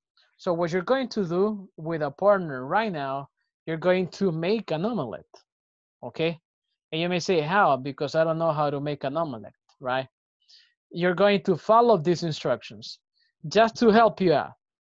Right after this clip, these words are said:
okay? Look at these hints. Miren estas pistas. Look at these images, all right? Look at these images. They have a number, all right? You have number one, number two, number three, four,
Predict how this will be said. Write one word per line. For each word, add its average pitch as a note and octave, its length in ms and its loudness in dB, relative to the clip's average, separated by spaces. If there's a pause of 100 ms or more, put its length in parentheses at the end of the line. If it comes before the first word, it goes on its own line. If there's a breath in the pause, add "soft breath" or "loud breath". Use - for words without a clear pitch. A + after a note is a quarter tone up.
okay? F3 340 0 (640)
Look G3 240 2
at G#3 160 4
these G3 200 6
hints. E3+ 720 -2 (200)
Miren F#3+ 300 2
estas F3 300 -2
pistas. C#3 600 -6
Look E3 180 -2
at E3 120 2
these F3 220 -2
images, A#2 680 -6 (200)
all C3+ 80 -8
right? C#3+ 280 0 (580)
Look E3 160 -2
at F3 120 2
these E3 200 -2
images. B2+ 440 -4
They D#3 140 -2
have D#3+ 200 2
a D3+ 80 2
number, C3+ 420 -4 (120)
all C3 60 -12
right? C3+ 220 -4 (260)
You D3+ 100 -8
have D3+ 140 0
number C3+ 240 -6
one, F3 360 -4 (680)
number A#2+ 200 -10
two, F#3 360 -4 (640)
number A2+ 260 -12
three, E3 360 -8 (540)
four, F3+ 560 2